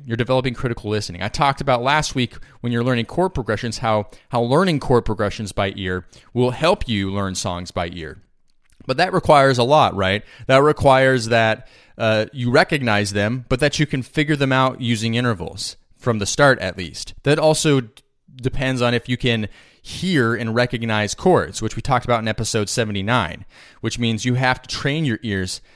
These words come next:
to sing arpeggios. You have to train your ears to be able to recognize, what does a sharp nine sound like on a dominant seventh chord? What does a minor eleven sound like? Like, those kinds of things. That, I mean, so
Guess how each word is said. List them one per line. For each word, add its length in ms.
to 260
sing 260
arpeggios. 600
You 40
have 60
to 80
train 300
your 100
ears 180
to 60
be 60
able 80
to 80
recognize, 420
what 80
does 120
a 60
sharp 320
nine 300
sound 320
like 300
on 80
a 80
dominant 380
seventh 260
chord? 280
What 80
does 120
a 40
minor 580
eleven 540
sound 340
like? 300
Like, 180
those 260
kinds 320
of 80
things. 460
That, 220
I 40
mean, 160
so 320